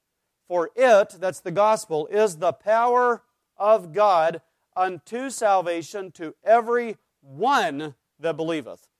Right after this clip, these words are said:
to the Jew first, and also to the Greek." By the way, that's how the Jews gr-,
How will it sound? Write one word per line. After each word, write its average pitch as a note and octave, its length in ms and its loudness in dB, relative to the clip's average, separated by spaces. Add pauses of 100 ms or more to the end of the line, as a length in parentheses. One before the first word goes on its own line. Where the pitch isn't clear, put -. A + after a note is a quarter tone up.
(280)
to F3+ 140 -8
the D#3+ 100 -10
Jew A3+ 260 -8
first, E3+ 540 -4 (320)
and D3+ 100 -14
also F3+ 380 0
to D#3 60 -8
the E3 120 -6
Greek." G3 400 -4
By E3 160 -2
the E3 100 -6
way, G3 280 0
that's F#3+ 200 -6
how F3 140 -2
the E3+ 120 -6
Jews G3+ 360 -10
gr-, - 140 -20